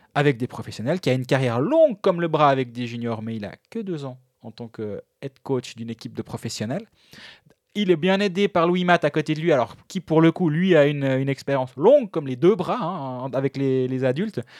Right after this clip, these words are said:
Et Yann Cadieux, qui est pas, qui est pas un coach ultra expérimenté non plus, mais est-ce que c'est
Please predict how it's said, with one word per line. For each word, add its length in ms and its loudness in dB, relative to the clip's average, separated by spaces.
Et 60 -2
Yann 180 2
Cadieux, 420 2
qui 80 -8
est 80 -12
pas, 400 -2
qui 140 -10
est 20 -6
pas 160 0
un 360 -2
coach 260 -8
ultra 320 2
expérimenté 640 -4
non 120 -6
plus, 220 -12
mais 160 -2
est-ce 220 2
que 60 -10
c'est 180 -2